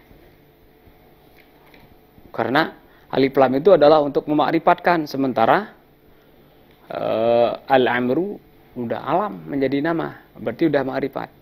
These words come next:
Ya. Nah, wa alamul jinsi, nah, sementara alam jinsi, ka alami syakhsi fi hukmihi lafzi. Sama seperti alam syaksi dari segi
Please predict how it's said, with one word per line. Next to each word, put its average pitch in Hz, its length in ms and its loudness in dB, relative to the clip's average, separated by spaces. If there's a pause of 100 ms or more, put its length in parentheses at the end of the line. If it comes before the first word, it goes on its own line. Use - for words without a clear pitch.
(760)
Ya. - 160 -10 (1300)
Nah, 202 260 6
wa 185 140 8
alamul 302 420 6
jinsi, 196 560 4
nah, 208 160 6
sementara 254 480 4
alam 214 320 6
jinsi, 147 720 2 (480)
ka 180 240 4
alami 226 240 4
syakhsi 247 560 0
fi 196 240 4
hukmihi 202 560 0
lafzi. 135 880 0 (720)
Sama 294 440 4
seperti 240 360 2
alam 208 240 6
syaksi 214 640 0 (480)
dari 180 400 6
segi 196 440 -2